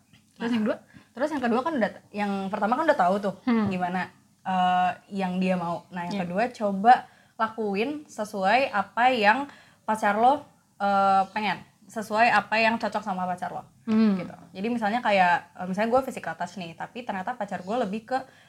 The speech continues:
Speaker 2: eh, quality time. Jadi, eh, gue lebih mengusahakan untuk, oke, gue, eh, menghabiskan waktu, nge-spare waktu dalam seminggu beberapa kali buat dia, ya, kayak
Speaker 1: Hmm.
Speaker 2: gitu. Karena ya menurut pasangan gue mungkin dia lebih sukanya sama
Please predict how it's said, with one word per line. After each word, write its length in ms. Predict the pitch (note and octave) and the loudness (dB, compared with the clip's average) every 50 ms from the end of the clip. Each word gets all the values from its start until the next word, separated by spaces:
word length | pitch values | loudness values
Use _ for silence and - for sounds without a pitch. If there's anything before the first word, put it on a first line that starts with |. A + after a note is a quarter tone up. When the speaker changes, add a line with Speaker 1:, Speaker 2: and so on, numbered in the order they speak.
| _ _ _ | _ _ _
Speaker 2:
eh, 180 | - G#3 G#3 G#3 | -4 -2 -2 -2
quality 340 | G3+ G#3 G#3 G#3+ G#3 G#3+ B3 B3 | 0 0 0 0 0 -2 -4 -2
time. 420 | - B3 A#3+ A3+ A3 A3 A3+ G#3+ | 2 4 4 4 4 2 0 -2
Jadi, 280 | F#3 F3+ F3 F3+ A#3 C4 C4 | -4 -4 -4 -4 -6 -6 -6
eh, 800 | - - _ _ - - G3 F#3+ F#3 F#3 F#3 F3+ F3+ F3+ F3+ F#3 F#3 - - _ _ | -8 -14 _ _ -12 -6 -4 -2 0 2 4 4 4 4 2 0 -2 -6 -18 _ _
gue 260 | - F#3+ F3+ G3+ B3 C#4 | -12 -8 -2 0 2 4
lebih 260 | C4+ A#3 G3 G3 B3+ C#4 | 4 2 2 0 -2 -2
mengusahakan 460 | B3+ A3+ G#3+ G3 G3+ F#3 F#3+ B3 C4 A#3+ | -2 -2 -2 0 0 2 2 2 2 0
untuk, 340 | G#3+ G3+ - B3+ B3+ - - _ _ _ _ _ | -2 -2 -4 -6 -8 -8 -20 _ _ _ _ _
oke, 200 | - C#4+ C#4+ D4 C#4+ C4 | -6 -4 0 0 0 0
gue, 200 | A#3+ A3 A#3 B3+ C4+ C4 B3+ A#3+ | 2 2 2 2 4 2 0 -2
eh, 160 | - - G3+ G3+ | -4 -4 -2 0
menghabiskan 440 | G#3 G#3 G#3 G3 F#3 F#3 G#3 G3 | 0 2 2 0 0 0 -2 -2
waktu, 340 | F#3+ F#3 F#3 - - A#3 A#3 A3+ - - _ _ _ _ _ _ _ _ | -2 -2 -4 -4 -4 -6 -6 -6 -8 -12 _ _ _ _ _ _ _ _
nge-spare 340 | - G#3 G3 - - G#3 G#3 | -6 -6 -4 0 0 2 4
waktu 280 | F#3+ F#3+ - - A#3+ | 4 2 2 0 0
dalam 180 | A3+ G#3+ F#3+ F#3+ | 2 2 2 0
seminggu 460 | F#3 G3 F#3+ F#3 F#3 F#3 F#3 A3 A3 | 0 -2 -2 -2 0 0 0 -2 -2
beberapa 340 | G3+ F#3+ F3 F3 F3 E3+ F3+ | -2 -4 -4 -4 -6 -8 -6
kali 160 | F3 F3 F#3 | -6 -4 -2
buat 220 | G#3 G3 F#3 F3 F3+ | -2 -2 -2 -4 -4
dia, 280 | F#3 F3 E3+ D#3+ E3 - _ _ | -6 -8 -8 -8 -8 -12 _ _
ya, 100 | - - | -6 -4
kayak 220 | G#3+ G#3+ G#3+ G3+ | -2 -2 -2 -4
Speaker 1:
Hmm. 100 | F#3 - | -6 -8
Speaker 2:
gitu. 140 | - - B2+ C#3 | -12 -14 -14 -12
Karena 240 | - E3+ F3+ G#3+ C4 | -6 -2 0 2 2
ya 180 | C#4 A#3 F#3 F3+ | 2 2 2 0
menurut 600 | E3+ D#3 - F#3 F#3 F#3 F#3 F3+ F3+ F#3 F3+ F#3 - _ - - - _ _ _ _ | 0 -4 -6 -4 -2 0 0 0 0 0 -2 -4 -6 _ -20 -20 -20 _ _ _ _
pasangan 340 | - G3 - G3+ G3 G3 | -8 -4 0 2 2 2
gue 180 | G3 F#3 G#3+ C#4 | 4 4 4 4
mungkin 360 | D#4+ D4 A#3 A#3 - D#4+ F#4+ C#4 | 4 2 0 -2 -4 -4 -2 0
dia 140 | A3+ C4 | 0 0
lebih 180 | E4+ D#4 A3 G#3 | 0 0 -2 -4
sukanya 360 | G3 G#3+ F#3 - F3+ G3 B3+ D4+ | -4 -6 -6 -6 -6 -6 -6 -6
sama 340 | - A#3+ G3+ F3+ F3 - | -6 -6 -6 -6 -6 -8